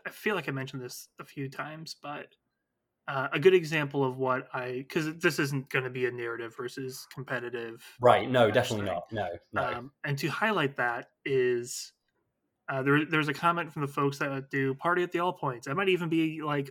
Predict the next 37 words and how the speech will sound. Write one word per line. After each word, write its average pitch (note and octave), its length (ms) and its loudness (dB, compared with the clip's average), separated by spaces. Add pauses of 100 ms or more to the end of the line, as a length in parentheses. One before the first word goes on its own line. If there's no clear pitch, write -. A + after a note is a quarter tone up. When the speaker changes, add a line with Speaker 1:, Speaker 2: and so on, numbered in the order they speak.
Speaker 1:
over D3+ 280 2
a C3+ 60 2
year C3 220 0
ago, C#3+ 460 -8
but C#3 80 -2
it C3+ 100 -4
stuck G#2 320 2
with F2+ 80 0
Speaker 2:
Sure. F2+ 60 -6
Speaker 1:
me, B2+ 240 -10 (100)
which C#3+ 220 -2
is C#3 180 0
someone D3 280 0
went, C3 300 -2 (580)
"Oh, B3+ 140 4
I A3 60 2
noticed G3 340 6
you F3+ 100 -2
play E3 460 0
Idoneth C#3 680 0 (220)
for C#3 260 -2
match B2+ 380 0
play. A#2+ 500 -8
What D#3 140 2
about F#3+ 200 0
the D#3+ 80 2
rules C3+ 720 4
really A#2+ 580 -4 (320)
inspires C3 540 -4
you C3 60 -6
to B2 100 0
do B2 200 -2
that?" A#2 380 -6
And C#3 120 -6
they're B2+ 80 -6
like, B2 240 -8 (160)
"What?" D#3+ 300 -4